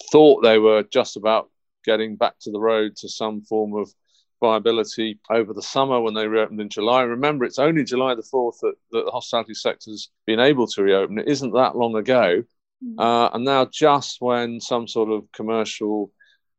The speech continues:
Speaker 1: viability seemed back in reach, they feel it's been snatched away from them by, by the curfew, uh, which just makes it impossible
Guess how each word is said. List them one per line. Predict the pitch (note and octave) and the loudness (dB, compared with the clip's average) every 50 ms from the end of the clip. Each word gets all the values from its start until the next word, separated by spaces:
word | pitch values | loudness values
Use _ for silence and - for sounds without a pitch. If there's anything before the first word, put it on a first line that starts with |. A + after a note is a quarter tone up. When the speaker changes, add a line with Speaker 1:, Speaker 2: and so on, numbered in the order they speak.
| _ _ - | _ _ -2
Speaker 1:
viability | A#2 A2 G#2+ G#2 A2 G#2+ G#2 - - G#2 G#2 | 0 2 2 2 0 0 -2 -4 -6 -8 -8
seemed | - - A#2+ A2 G#2 F#2+ | -4 -4 -4 -4 0 0
back | A2 G#2+ G#2+ A2 | 0 0 0 -2
in | G2+ G2 | -4 0
reach, | G2+ G#2 G#2 G2+ F2+ - - - - - - | 2 2 2 2 0 -6 -10 -10 -8 -4 0
they | A2+ A2 G#2+ | 2 2 2
feel | G#2 - - A2+ G#2+ G#2 | 2 2 4 4 4 4
it's | - - - | 2 -4 -6
been | A2 G2+ G2 | -8 -6 -6
snatched | - - B2+ G#2+ - - - G2+ | -6 -4 -4 -4 -4 -4 -6 -2
away | G2 A2 A#2 C3 C3+ | 2 4 6 6 4
from | - - G2+ F#2+ F#2+ | 2 0 -10 -6 -6
them | G2 F#2+ G2+ | -6 -6 -6
by, | G2 - G2+ G2+ G2+ G#2 G2+ G2+ G2+ G2 _ _ _ _ _ _ _ _ _ - | -2 -2 0 0 2 0 0 0 -2 -2 _ _ _ _ _ _ _ _ _ -2
by | G#2+ G#2 | -2 -2
the | G#2+ A2 | -2 -2
curfew, | - - C3 C3 B2 - - - F#2+ F2+ F#2+ G2+ A2+ G2+ - - | 2 4 6 6 4 2 0 -2 0 0 0 0 -2 -6 -4 -2
uh, | G2 G#2+ G#2+ G#2+ G#2+ G#2+ - | 0 2 4 4 4 2 0
which | - A2 D#2+ - | 0 -4 -4 -2
just | - A#2 G#2+ - - | -2 -2 -4 -2 -4
makes | A2 G#2+ G#2 G2+ - - - | -2 -2 -2 -4 -4 -4 -4
it | D2 | -2
impossible | D#2+ G2+ G2+ - - - A2+ G#2+ - - - F#2+ - G#2 G#2 G2 G2 F#2 _ | -2 -4 -10 -14 -8 -6 -6 -6 -6 -8 -10 -10 -6 -4 -4 -4 -4 -6 _